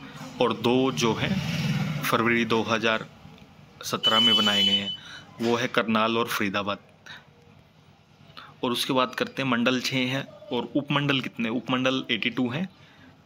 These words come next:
बयासी उपमंडल हैं। और वो कैसे कैसे बने हैं, बासठ तो पहले थे, दस दो हज़ार सोलह में ऐड किए गए।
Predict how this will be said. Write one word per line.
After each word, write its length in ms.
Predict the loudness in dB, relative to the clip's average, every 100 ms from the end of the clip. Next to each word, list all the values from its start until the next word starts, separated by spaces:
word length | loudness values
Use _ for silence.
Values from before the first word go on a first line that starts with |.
| -20 -18 -4
बयासी 380 | 0 0 0 -2
उपमंडल 440 | -2 0 0 0
हैं। 140 | -2 -6
और 160 | -6 -4
वो 220 | -2 0
कैसे 320 | 0 -2 0
कैसे 240 | -2 0
बने 200 | 0 0
हैं, 200 | 0 -4 -10 -18 -12 0
बासठ 300 | 0 0 -6 -2
तो 180 | -4 0
पहले 340 | 0 0 -2
थे, 540 | -2 -2 -2 -6 -14 -20 -14 -2
दस 260 | 0 0 -2
दो 140 | 0
हज़ार 240 | 0 0 0
सोलह 300 | -2 0 0
में 140 | 0
ऐड 180 | 0 -2
किए 180 | -4 -2
गए। 140 | -4